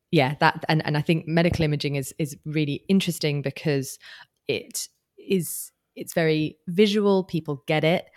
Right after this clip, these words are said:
It, you know, from that very first project I was working on with prostate cancer, it really does make a difference to, to people's quality of life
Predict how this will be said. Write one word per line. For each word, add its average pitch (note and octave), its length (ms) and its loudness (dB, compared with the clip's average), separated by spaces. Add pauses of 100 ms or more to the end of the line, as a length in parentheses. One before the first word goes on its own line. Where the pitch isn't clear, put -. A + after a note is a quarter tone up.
(260)
It, - 160 0 (260)
you E3+ 80 0
know, D3 140 2
from D#3+ 260 -2
that D3+ 180 0
very D#3+ 200 2
first D3+ 400 0
project E3 280 0
I C#3+ 60 0
was C#3 140 0
working D3 380 0
on C#3 420 -2
with B2+ 140 -6
prostate - 360 -4
cancer, C3+ 300 -6
it C#3 100 -2
really D#3+ 360 4
does C3+ 360 -4 (100)
make C#3+ 280 -4
a D3+ 40 -8
difference - 680 -6
to, C3+ 280 -2
to - 140 -16
people's C3+ 420 -8
quality C3+ 480 -6
of B2+ 80 -8
life B2+ 340 -4